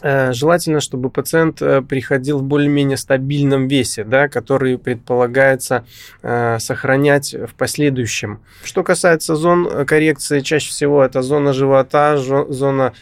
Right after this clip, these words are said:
спины, э, зона бедер. Э, это все, э, э, зоны так называемых ловушек, жировых ловушек, где даже при значительном похудании иногда сохраняются жировые клетки, которые,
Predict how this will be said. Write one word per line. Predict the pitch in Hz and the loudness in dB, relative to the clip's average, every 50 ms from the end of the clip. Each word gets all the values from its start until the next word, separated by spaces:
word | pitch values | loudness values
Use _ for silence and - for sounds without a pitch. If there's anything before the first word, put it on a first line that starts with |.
| _ | _
спины, | - - - - 151 143 139 135 139 143 156 160 156 151 143 | -12 -12 -10 -4 -2 0 0 2 2 2 2 2 0 -2 -4
э, | 139 131 123 123 | -4 -4 -4 -4
зона | 123 131 131 127 127 123 | -4 -4 -2 0 0 -2
бедер. | 127 123 135 139 147 143 139 147 143 139 - _ - - - - - - - | 0 2 2 2 2 2 2 0 0 0 -4 _ -20 -20 -20 -20 -20 -12 -6
Э, | 127 127 127 135 | -4 -2 -2 -2
это | 135 - 185 | -4 -4 -8
все, | 165 - - 208 190 190 190 170 160 135 120 - - - | -6 -6 -4 -2 0 0 0 0 -2 -4 -6 -10 -8 -6
э, | 135 135 135 135 135 135 131 135 135 143 - - | -4 -2 0 0 0 0 -2 -2 -6 -8 -12 -14
э, | - 160 139 139 135 135 135 135 135 135 135 135 | -10 -4 -2 -2 0 0 0 0 0 0 0 -2
зоны | 135 135 160 170 165 151 | -2 -2 0 0 0 0
так | 135 - 139 135 - | 2 0 -2 0 -2
называемых | 139 127 127 135 131 139 143 143 143 139 139 127 - - _ - - - | -6 -4 -2 -2 0 2 2 2 2 2 0 -2 -4 -10 _ -20 -12 -4
ловушек, | - 135 139 143 143 143 135 - - 123 110 | 0 2 2 4 2 2 -2 -4 -4 -8 -6
жировых | 117 131 123 135 143 143 - - | -4 -2 0 0 0 0 0 2
ловушек, | 135 135 139 143 139 - - 123 - - | 2 4 4 2 0 -2 -4 -10 -10 -10
где | 127 123 123 127 135 139 131 - - - - _ - | -10 -8 -6 0 2 2 2 0 -2 -18 -20 _ -10
даже | - 127 143 151 143 139 147 143 | -2 0 0 2 2 0 0 -2
при | 139 - 143 147 147 143 139 | -2 -4 -4 -2 0 0 0
значительном | 135 143 139 - - 143 - 143 139 139 139 135 131 - | 0 -2 -2 -2 -4 -6 -4 -2 0 0 0 -2 -2 -6
похудании | - 156 139 - 139 - - 147 139 147 175 185 196 190 165 147 139 - | -8 -14 -8 -8 -8 -6 -4 -6 -2 0 0 2 2 2 0 -2 -2 -4
иногда | 139 131 135 135 135 143 147 | -6 -6 -6 -4 -4 -4 -4
сохраняются | 139 - 139 - 143 143 139 139 143 139 127 120 - - 123 | -4 -6 -8 -6 -4 -2 -2 0 0 0 0 -2 -4 -8 -6
жировые | 120 131 127 135 135 135 139 135 | -6 -4 -2 -2 0 0 0 -2
клетки, | 120 - 151 160 156 - 151 135 | -2 -2 -4 -4 -4 -4 -8 -6
которые, | 139 127 120 - 143 139 135 139 139 135 117 | -6 -8 -6 -2 -2 -2 0 2 0 0 -2